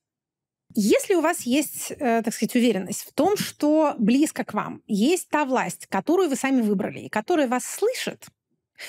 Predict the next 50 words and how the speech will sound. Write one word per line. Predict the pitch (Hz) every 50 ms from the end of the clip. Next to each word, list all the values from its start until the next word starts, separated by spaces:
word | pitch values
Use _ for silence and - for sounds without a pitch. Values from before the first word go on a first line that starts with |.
| - -
и | -
которая | - - 240 226 370 359 311
при | 220 - 269 302
этом | 359 349 339 262 247
имеет | 254 262 285 285 214 -
полномочия, | - 240 226 247 254 269 302 269 - - 214
чтобы | - - - 196 185 202
отвечать | 185 - 247 220 - 233 190 -
на | - 202
ваши | 202 208 202 - - - - 208 196
запросы, | 214 196 214 208 - 440 539 508 -
то | 220 -
есть | 202 - -
вы | 247 262 254 233
чё-то | - - 220 226
хотите, | - - 269 - 523 523 - 392 277
<laughs> | - -
вы | 302 294 247 233 208 226 349
можете | 370 311 285 294 - - 262
это | 214 262
получить, | 220 - 285 294 285 - - - - - - - - - - -
то, | - 285
между | 294 370 339 262
прочим, | - 381 494 523 - 349
это | 330 330 -
будет | 247 262 320 -
приводить | 285 269 262 269 269 320 302
и | -
к | 214
тому, | - 247 254 302
что | - - 247
люди | 240 226 220
будут | 214 220 214 -
меньше | 214 202 185 - 220
уезжать. | 208 190 190 175 - - - - _ _ _ _ _ _ _ _ _ _ - - - - - - - - _ _ _
Много | - 220 277 285 233 226 226
разговоров | 208 208 220 233 226 214 185 165 -
о | 208
том, | - 214 208 190
как | - 202 -
вообще | - 180 - - 180
предотвратить, | - 185 180 175 - - 202 196 196 - 196 - - - -
э, | 226 214 208 208 214 208
с-, | - - - - - - - -
всех, | - - - 202 185 - - -
э, | 226 214 208 208 202 196 202 202 202 202 202 214
отъезд | 220 208 - 233 202 -
всех | - - - 190 - -
в |
Москву. | 202 214 220 - - -